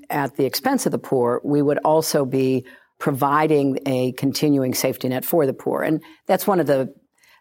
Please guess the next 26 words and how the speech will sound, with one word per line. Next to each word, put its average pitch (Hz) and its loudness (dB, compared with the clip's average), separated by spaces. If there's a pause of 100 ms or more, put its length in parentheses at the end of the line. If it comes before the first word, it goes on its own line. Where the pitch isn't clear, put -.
(140)
uh, - -4
programs 151 0
that 139 2
I 135 2
was 135 -2
referring 160 2
to 147 0
when 139 -2
I 139 -2
said 135 -2 (140)
after 139 -2
two 139 -4
thousand 143 0
and 190 0
one, 220 2
there 202 4
were 208 2
a 214 4
lot 214 2
of 185 -2
decisions 190 0
made 135 0
that 143 0
basically 156 0
did 139 -4
not 151 2